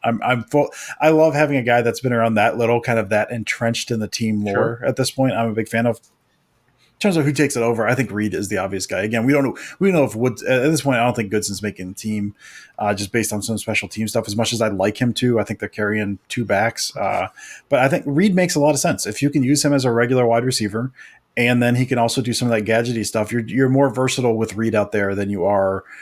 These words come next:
Speaker 1: with Goodson. Not to say someone else can't do it. I just think a lot of that role, if that's handled more by Reed, that frees up Watson to do the Watson stuff downfield, and then you get that kind of horizontal, vertical stretch you're looking for. So Reed seems like the successor, but I,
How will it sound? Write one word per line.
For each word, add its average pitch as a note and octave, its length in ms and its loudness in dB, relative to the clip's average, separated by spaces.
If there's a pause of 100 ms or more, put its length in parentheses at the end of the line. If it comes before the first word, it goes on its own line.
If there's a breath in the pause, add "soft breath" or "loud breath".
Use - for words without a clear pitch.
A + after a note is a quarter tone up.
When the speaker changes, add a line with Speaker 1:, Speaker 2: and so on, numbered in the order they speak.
(140)
Speaker 1:
with A#2 180 -2
Goodson. - 260 -4
Not A2 180 0
to C3+ 60 -2
say C#3 200 2
someone C3+ 260 2
else B2+ 160 0
can't C#3+ 340 -2
do G#2+ 180 -2
it. G2+ 180 -4
I A2 60 -2
just G#2 260 -6
think G#2 340 -6
a A2+ 80 -2
lot G#2+ 240 0
of G2+ 80 -2
that G#2 260 0
role, G#2+ 540 2
if A#2 220 -2
that's A2+ 220 -2
handled A2+ 280 -2
more A2 220 0
by G#2+ 140 2
Reed, G#2 440 -2 (300 loud breath)
that B2+ 200 -2
frees A#2 240 0
up A2 160 -2
Watson C3 360 2
to A2+ 60 -4
do A#2 520 0
the A2 180 0
Watson G#2+ 380 0
stuff G#2+ 260 -4
downfield, G#2+ 540 -2
and G2 100 -6
then G2 80 -6
you G2 80 -8
get G2+ 140 -4
that F#2+ 140 -8
kind G2+ 160 -4
of F#2+ 160 -10 (260 soft breath)
horizontal, G#2+ 540 0
vertical - 360 -6
stretch - 300 -12
you're - 80 -16
looking F2+ 220 -14
for. - 200 -20
So - 140 -8
Reed G2+ 260 -4
seems G#2+ 240 -2
like G#2 240 -2 (380 loud breath)
the C#3 80 4
successor, C3 540 2
but - 200 -2
I, C3 200 4